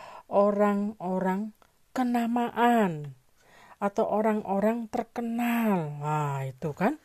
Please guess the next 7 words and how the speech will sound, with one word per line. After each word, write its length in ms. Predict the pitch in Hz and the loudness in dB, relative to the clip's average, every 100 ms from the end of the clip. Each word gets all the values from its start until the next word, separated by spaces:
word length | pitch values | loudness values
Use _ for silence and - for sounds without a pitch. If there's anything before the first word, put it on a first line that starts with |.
| - - - - - - - | -18 -20 -20 -20 -20 -18 -10
Mereka 560 | 156 151 160 156 202 208 | -8 -4 -4 2 0 2
tentunya 480 | 180 165 170 196 | -4 -2 0 0
pejabat-pejabat 1300 | 208 - 156 156 151 165 - 175 170 196 196 175 - | 0 -2 -2 -4 -4 -6 0 2 4 6 8 6 0
ya. 400 | 160 170 247 277 _ - - - | 0 6 6 4 _ -20 -20 -12
Nah, 320 | 165 160 147 143 - - | -8 -6 -6 -10 -18 -12
setelah 480 | - - 277 269 285 | -10 2 4 4 2
itu 400 | 262 - 285 | -2 -2 -2